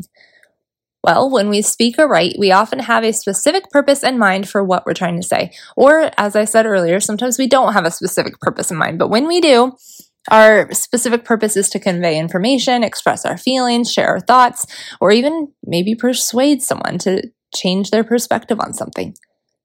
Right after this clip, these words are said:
Understanding our intention is important, but it's not as easy to get someone else to understand our intention.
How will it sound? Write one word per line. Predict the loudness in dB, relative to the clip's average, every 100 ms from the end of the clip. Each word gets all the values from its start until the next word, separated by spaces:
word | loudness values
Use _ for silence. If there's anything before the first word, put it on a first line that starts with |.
| _ _ _ -4
Understanding | 2 2 2 0 0 2
our | 2
intention | 0 -2 -4 -4 -4 -2
is | -2
important, | -4 -2 0 -2 0
but | 0 0
it's | -4 -4
not | -2 -2 -2 -4
as | -2 -4 -2
easy | -2 0 0 0 -2 -8 -10 -2
to | 2
get | 4 2 0
someone | -2 0 -2 2
else | 2 2 -2 -8 -10 -4
to | -2
understand | -2 -2 -4 -2 -2
our | 0 -2
intention. | -4 -6 -8 -8 -14